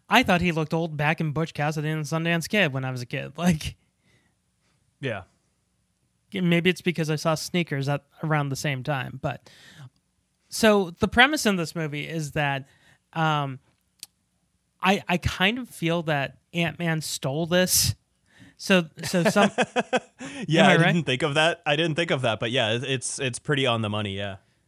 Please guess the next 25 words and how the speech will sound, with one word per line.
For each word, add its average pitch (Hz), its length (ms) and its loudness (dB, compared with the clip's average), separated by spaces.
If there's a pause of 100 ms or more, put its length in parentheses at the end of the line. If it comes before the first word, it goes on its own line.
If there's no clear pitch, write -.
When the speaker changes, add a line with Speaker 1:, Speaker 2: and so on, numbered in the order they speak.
(260)
Speaker 1:
Yeah. 170 280 2 (300)
So 190 240 2
they're 180 300 2
all 196 380 2
some 202 880 -4 (140)
form 190 380 -2
of 175 260 -4
criminal, 175 680 -2
kind 180 420 -4
of, 180 480 -2 (1000)
like, 165 260 -2 (140)
questionable 165 840 0
past 127 640 -4 (480)
who 165 260 -4
get 151 260 0 (420)
hired 175 520 2
by 151 220 4
these 143 200 -2
corporations 151 880 -2
to 156 120 -6
try 160 240 0
and 143 180 0
break 143 340 -2
their 135 160 -2
systems. - 720 -12